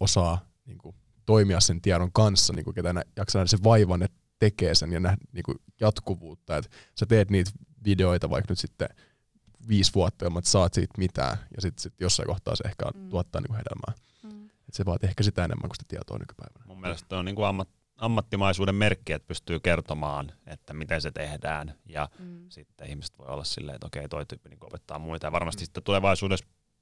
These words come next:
Speaker 3: viidenkymmenen vuoden päästä, kun tulee joku vatsasta puhuja, joka on niinku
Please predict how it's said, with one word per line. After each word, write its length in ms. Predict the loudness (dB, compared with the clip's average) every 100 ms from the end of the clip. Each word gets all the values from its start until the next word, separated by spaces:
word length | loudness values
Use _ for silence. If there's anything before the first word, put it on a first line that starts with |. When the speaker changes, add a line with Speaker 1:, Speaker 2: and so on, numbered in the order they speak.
| _
Speaker 3:
viidenkymmenen 460 | -4 -2 -2 -4 -2
vuoden 180 | -2 -2
päästä, 220 | -2 -4
kun 80 | -6
tulee 240 | -2 0
joku 240 | 0 -4 -8 _ _ _ -2
vatsasta 340 | 0 0 -2
puhuja, 440 | 0 4 6 4 2 _ _ _ _ _
joka 260 | -6 0 2
on 80 | 2
niinku 300 | 0 0